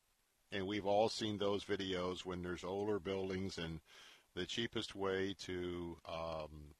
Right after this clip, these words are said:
update that property and to build something new on the property is to, well, to use demolition to bring the building down, and then you carry away the scraps. If you were to watch the video of this event,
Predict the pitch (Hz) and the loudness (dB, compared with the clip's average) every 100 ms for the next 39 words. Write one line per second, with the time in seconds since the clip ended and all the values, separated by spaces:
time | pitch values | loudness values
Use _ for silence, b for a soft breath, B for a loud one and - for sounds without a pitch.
0 | - 110 - 104 98 98 90 - 98 95 | 0 0 2 0 2 2 2 2 4 6
1 | 92 98 95 98 85 76 92 92 - 101 | 4 0 0 -2 -2 -4 -2 -2 0 -2
2 | - 87 90 101 95 85 - 87 85 - | -2 -4 -2 -2 -2 -2 -2 2 2 0
3 | 87 90 - 92 90 - - 90 87 B | -4 -4 -4 -4 -4 -4 -2 -2 -2 B
4 | B B B B - 95 107 - 90 98 | B B B B -2 2 2 0 -4 -4
5 | 78 95 92 92 113 - 95 92 87 92 | 0 0 2 2 2 0 -2 -4 -2 -2
6 | 87 85 76 101 95 85 95 95 92 90 | 0 -2 0 0 -2 0 0 2 0 0
7 | 87 87 90 92 85 87 87 87 85 92 | 0 0 -2 -2 -2 -2 -2 -4 -6 -8
8 | 95 - 90 87 87 87 82 82 85 - | -10 -4 -2 0 0 0 -2 -2 -4 2
9 | 107 92 - - - b b b b b | 4 4 2 -8 -12 b b b b b
10 | b - 110 101 120 120 110 104 110 113 | b -4 -4 0 2 4 4 6 4 4
11 | - 92 123 123 87 82 82 85 87 85 | 0 2 4 4 2 0 0 0 -2 -2
12 | 85 76 80 87 87 | -4 -4 -2 -2 -6